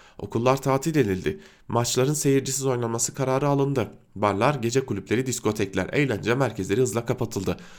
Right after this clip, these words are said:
Ama hükümetin iki zayıf noktası ortaya çıktı. Kuveyt'te bile ezan değiştirilerek cuma için camiye gelmeyin çağrısı eklenirken Türkiye'de Diyanet cuma namazını iptal edemedi. Hükümetin ikinci önemli sorunu da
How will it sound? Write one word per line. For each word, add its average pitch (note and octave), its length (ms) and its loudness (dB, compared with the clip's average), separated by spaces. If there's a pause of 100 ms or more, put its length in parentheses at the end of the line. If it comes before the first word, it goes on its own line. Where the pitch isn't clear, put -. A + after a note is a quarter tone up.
(140)
Ama C#3+ 240 4
hükümetin A#2 500 0 (260)
iki D#3 220 -2
zayıf A#2 300 0
noktası F#2+ 420 0
ortaya D#2+ 280 -4
çıktı. - 400 -4 (520)
Kuveyt'te C#3+ 460 4
bile F2 240 0
ezan A2+ 360 2
değiştirilerek A2 640 0
cuma B2 280 2
için - 260 -4
camiye A2 360 2
gelmeyin A2 420 0
çağrısı F#2+ 380 -6
eklenirken F#2+ 640 0 (280)
Türkiye'de A#2 460 0
Diyanet G#2 420 2 (180)
cuma B2+ 260 2
namazını F#2 340 -2
iptal G#2+ 340 -2
edemedi. F2 460 -2 (340)
Hükümetin G#2+ 420 0
ikinci C#3 400 -2
önemli F#2 300 0
sorunu A2 400 0
da B2+ 220 0